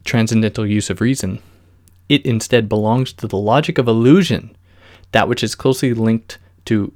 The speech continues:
transcendental dialectic, which, as he mentioned in the first episode, is total hogwash for him because it pretends to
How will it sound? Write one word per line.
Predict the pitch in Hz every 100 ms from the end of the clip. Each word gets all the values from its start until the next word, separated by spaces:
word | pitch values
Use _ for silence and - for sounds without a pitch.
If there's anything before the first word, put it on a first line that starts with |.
| -
transcendental | - 113 - 107 104 110
dialectic, | 101 98 95 135 - - - - _ _
which, | 127 104 - _ -
as | 117
he | 120
mentioned | 107 107 107
in | 92
the |
first | 85 165 165
episode, | 135 117 113 - 110 110 - - - - -
is | 127
total | - 117 101
hogwash | 165 180 147 127 -
for | - 110
him | 113 107
because | 107 113 101
it | 98 _ _ -
pretends | 123 - 143 127 123
to | - 113